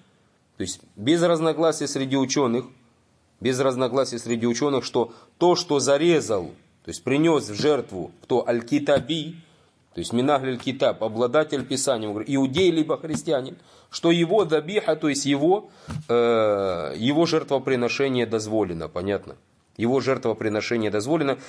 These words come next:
и мы прокомментируем то, что имеет отношение к жертвоприношению, и мы уже об этом говорили. Э, понятно? И он говорит, что с-, слова Аллаха Субханаху ва Тааля: "Аль-йома ухилля, аль-йома ухилля лакум ат-таййибат, ва тааму алладина утуль китаба хиллюн лакум,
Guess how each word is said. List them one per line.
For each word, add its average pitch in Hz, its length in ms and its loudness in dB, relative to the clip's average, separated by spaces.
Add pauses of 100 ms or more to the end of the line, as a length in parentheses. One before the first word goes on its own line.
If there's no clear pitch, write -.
(100)
и 143 80 -2
мы 180 120 4
прокомментируем 151 760 0
то, 156 100 0
что 151 180 -2
имеет 139 280 0
отношение 117 480 -2
к 98 40 -6
жертвоприношению, 117 840 -2
и 151 100 -2
мы 143 100 2
уже 127 180 0
об 117 100 -2
этом 104 240 -4
говорили. 85 480 -6 (640)
Э, 107 460 2 (240)
понятно? 135 480 0 (280)
И - 60 -4
он 220 160 2
говорит, 190 220 4
что 196 160 0
с-, - 240 0
слова 202 340 4
Аллаха 175 340 2
Субханаху 139 460 -2
ва 135 80 2
Тааля: 151 220 2
"Аль-йома 139 400 0
ухилля, 135 420 0
аль-йома 135 460 2
ухилля 135 400 0
лакум 120 300 -2
ат-таййибат, 120 680 -2 (220)
ва 127 100 0
тааму 143 400 2
алладина 135 420 0
утуль 151 380 -2
китаба 127 420 0
хиллюн 135 400 -2
лакум, 175 380 0